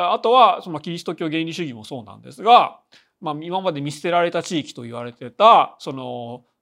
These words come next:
まあ、南西部なんかの、その、田舎の白人のところに行って、で、「君たちのことを忘れてない」という、その、もう、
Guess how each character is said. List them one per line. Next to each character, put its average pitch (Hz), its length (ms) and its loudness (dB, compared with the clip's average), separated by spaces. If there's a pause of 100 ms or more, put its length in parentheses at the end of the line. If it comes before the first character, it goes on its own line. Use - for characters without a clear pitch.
ま 127 80 -8
あ、 110 120 -12 (200)
南 151 240 -6
西 156 240 -2
部 110 340 -16 (100)
な 120 140 -14
ん 107 100 -20
か 104 340 -14 (100)
の、 233 320 -4 (160)
そ 143 140 -14
の、 127 140 -14
田 156 240 -6
舎 208 120 2
の 240 80 -2
白 143 280 -8
人 127 280 -10
の 123 100 -14
と 131 120 -12
こ 123 100 -10
ろ 120 100 -8
に 110 140 -16
行 107 80 -20
っ - 40 -20 (140)
て、 247 420 6
で、 151 300 -2
「君 156 160 -8
た 147 100 -4
ち - 80 -14
の 135 80 -10
こ 185 100 -6
と 220 80 0
を 160 100 2
忘 - 80 -4
れ 185 80 -4
て 208 100 -2
な 254 100 4
い」 233 80 2
と 120 120 -8 (300)
い 156 120 -8
う、 165 360 -4 (340)
そ - 180 -18
の、 123 360 -14
も 135 260 -10
う、 120 120 -20